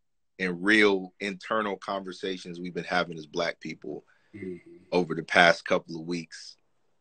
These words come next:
Speaker 1: And I'm here for it, bro. Like, 'cause some of our contradiction and hypocrisy has just come out just so flagrant and blatant. And it's just like, yo,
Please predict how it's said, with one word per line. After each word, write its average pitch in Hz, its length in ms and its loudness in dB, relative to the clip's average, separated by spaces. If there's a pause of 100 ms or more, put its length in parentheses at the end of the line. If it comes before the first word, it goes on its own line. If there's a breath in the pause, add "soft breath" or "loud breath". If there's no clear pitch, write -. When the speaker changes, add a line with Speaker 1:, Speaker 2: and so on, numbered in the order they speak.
(120)
Speaker 1:
And 80 540 -4 (500 soft breath)
I'm 120 160 4
here 113 200 8
for 87 280 -6
it, 78 100 -10
bro. 82 260 -6 (460)
Like, 87 240 -6
'cause 92 420 -6 (360 soft breath)
some 123 260 -2
of 107 80 -2
our 101 140 4
contradiction 107 800 -2
and 95 100 -8
hypocrisy 101 800 -6
has 90 140 -6
just 87 200 -14
come 95 200 -2
out 92 240 0
just - 220 -14
so 101 160 0
flagrant 95 640 -4
and 78 140 -16
blatant. 90 420 -2
And 85 100 -16
it's - 220 -12
just 104 220 -10
like, 82 280 -8
yo, 87 360 0